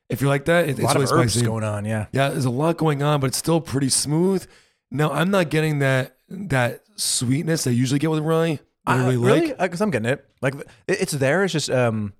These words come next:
Speaker 2: I, I get, like,
Speaker 1: It's
Speaker 2: a
Speaker 1: more
Speaker 2: maple,
Speaker 1: understated.
Speaker 2: I get, like, a maple syrup at the end.
Speaker 1: Yeah,
Speaker 2: Like, but
Speaker 1: yeah.
Speaker 2: yeah, it's, it's not that s-, as strong as other ones. That's true.
Speaker 1: Yeah, absolutely.
Speaker 2: It's,
Speaker 1: But
Speaker 2: it's
Speaker 1: generally,
Speaker 2: more
Speaker 1: I like
Speaker 2: leaning
Speaker 1: it.
Speaker 2: into the spice, right?
Speaker 1: Absolutely lean more to
Speaker 2: Yeah.
Speaker 1: the spice. It's like the Captain Morgan of whiskeys.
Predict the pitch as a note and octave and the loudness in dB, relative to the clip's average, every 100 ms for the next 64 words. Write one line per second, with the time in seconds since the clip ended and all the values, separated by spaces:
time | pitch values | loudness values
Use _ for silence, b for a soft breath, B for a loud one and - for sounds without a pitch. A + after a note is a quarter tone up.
0 | _ - A#2+ C#3 F3 F3+ E3+ D3 D3+ D3 | _ -6 -4 -2 -2 2 2 2 2 2
1 | - C3 A#2+ A2+ F#3+ E3 C#3 C3+ B2 C3 | 0 0 0 0 0 0 0 -2 -2 0
2 | B2 A2+ A2 G2+ G#2 F#2 A#2+ C3 A#2+ A2+ | 0 0 -6 -6 -4 -2 0 2 2 2
3 | A#2 A#2 C3+ A2+ - C#3 D3 C3+ A#2 A2 | 2 2 0 -2 -6 -6 -4 -2 -2 -4
4 | C3 A#2 - G#2+ G2+ F#2+ F2+ F#2+ E2+ D#2 | -4 -6 -2 -2 -2 -6 -6 -6 -6 -10
5 | F2+ - D#2+ B1+ - _ B2+ B2+ A2+ - | -10 -10 -10 -14 -18 _ -6 -6 -6 -16
6 | B B - D3 - C3 A#2+ - _ - | B B -4 -2 0 0 -2 -8 _ -2
7 | D#3+ D#3 E3+ E3 D3+ D#3 D3 B2+ A#2 G#2 | 0 2 4 4 4 2 2 0 -4 -4
8 | - F#2 D#2 - F#2 E2 B1+ - _ _ | -4 -4 -6 -10 -8 -8 -10 -16 _ _
9 | - E3 C#3 D3 C3+ C3+ B2 B2 A#2 - | -6 -2 2 2 2 0 0 0 0 -2
10 | A2+ G#2 - b b b - D3 D3 C#3+ | -2 -4 -6 b b b -6 -4 0 0
11 | C3+ A#2+ - b b b _ - C#3 C3+ | 2 0 -6 b b b _ -2 -2 -2
12 | B2+ A#2+ G#2 - _ _ _ _ B2+ E3 | -6 -6 -8 -12 _ _ _ _ 0 2
13 | D#3 B2+ A2 G2 A2+ A2+ - - - - | 4 0 -4 -6 -4 -2 -2 -4 -4 -6
14 | - | -6